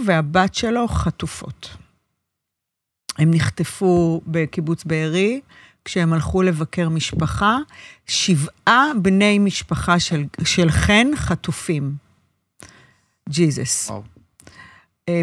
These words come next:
Speaker 1: ב-, הוא לא נסע לבארי עם ה-, עם ה-, אשתו והבת זוג, אה, אשתו קוראים לה שרון, אה, הילדה קוראים לה נועם,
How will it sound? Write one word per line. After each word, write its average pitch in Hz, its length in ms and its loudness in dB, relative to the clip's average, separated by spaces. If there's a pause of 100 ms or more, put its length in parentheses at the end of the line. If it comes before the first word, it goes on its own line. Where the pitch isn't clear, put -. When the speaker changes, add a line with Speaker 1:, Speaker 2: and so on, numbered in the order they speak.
Speaker 1:
ב-, 170 140 2
הוא 233 180 2
לא 214 240 6
נסע 185 400 0
לבארי 151 600 0
עם 147 100 0
ה-, 147 60 -2 (180)
עם 156 200 -2
ה-, 135 320 -4 (140)
אשתו 160 360 -2
והבת 147 360 -4
זוג, 233 400 2 (140)
אה, 165 260 4
אשתו 165 300 2
קוראים 165 320 2
לה 151 60 2
שרון, 226 560 4 (200)
אה, 156 320 2
הילדה 160 640 4 (300)
קוראים 156 320 -2
לה 147 100 0
נועם, 190 500 4